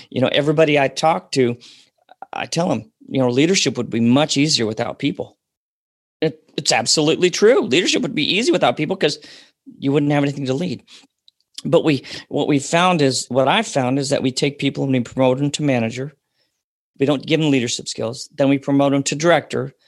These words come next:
We don't give 'em leadership skills. Then we promote 'em to,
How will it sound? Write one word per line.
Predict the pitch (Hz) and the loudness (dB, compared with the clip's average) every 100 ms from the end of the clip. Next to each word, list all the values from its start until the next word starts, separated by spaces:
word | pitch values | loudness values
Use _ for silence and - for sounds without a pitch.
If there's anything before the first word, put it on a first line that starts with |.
| _ _ _ | _ _ _
We | 131 | 2
don't | 143 | 2
give | 147 147 | 2 4
'em | |
leadership | 151 131 - 117 | 4 4 0 -2
skills. | - 123 131 | 0 0 2
Then | 151 | 2
we | 139 | 2
promote | 139 139 139 139 | 2 2 2 2
'em | 135 | 0
to, | 135 135 | 0 -2